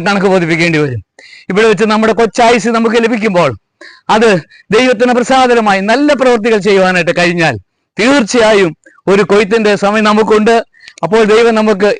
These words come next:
എന്ത് ചെയ്യുന്നു? നമ്മൾ ചെയ്തതിന് ഒത്തവണ്ണമുള്ള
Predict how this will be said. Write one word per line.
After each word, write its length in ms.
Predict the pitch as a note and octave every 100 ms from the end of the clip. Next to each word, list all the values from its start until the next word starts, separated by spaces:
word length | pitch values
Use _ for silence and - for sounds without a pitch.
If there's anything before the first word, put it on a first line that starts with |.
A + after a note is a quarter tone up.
| A3+
എന്ത് 160 | G#3+ A3+
ചെയ്യുന്നു? 300 | G#3+ A3 G#3 F#3+ - - - -
നമ്മൾ 320 | F3+ G#3 A3
ചെയ്തതിന് 400 | G#3 A3 A3 A3
ഒത്തവണ്ണമുള്ള 580 | G#3 - A3 G#3 G#3 G3